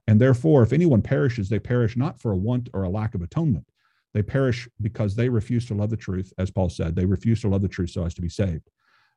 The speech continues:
Um, and so that, that's the focus of what we say when we call ourselves provisionists, that God provides for dead, lost, enslaved sinners, and he provides sufficiently for everyone, so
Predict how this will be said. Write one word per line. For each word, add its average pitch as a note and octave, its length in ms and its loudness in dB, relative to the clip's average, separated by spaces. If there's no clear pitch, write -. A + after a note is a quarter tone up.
Um, G2+ 240 4
and F#2+ 160 0
so G2+ 200 2
that, B2 280 0
that's C3 260 0
the A#2 140 -4
focus A#2+ 580 -4
of G2+ 340 -2
what G#2 240 -4
we G#2 120 2
say G2+ 240 -2
when F#2+ 180 -2
we G2 80 0
call G2 180 -2
ourselves F#2 440 -6
provisionists, G2 640 -2
that F2+ 260 -4
God A2 300 4
provides F#2+ 560 2
for G2+ 120 2
dead, G#2+ 380 4
lost, G2 520 0
enslaved G2 440 0
sinners, F2+ 520 0
and F2+ 120 -2
he G2+ 60 2
provides F#2+ 400 0
sufficiently A#2+ 540 -2
for - 180 -8
everyone, E2+ 480 2
so F2+ 240 -6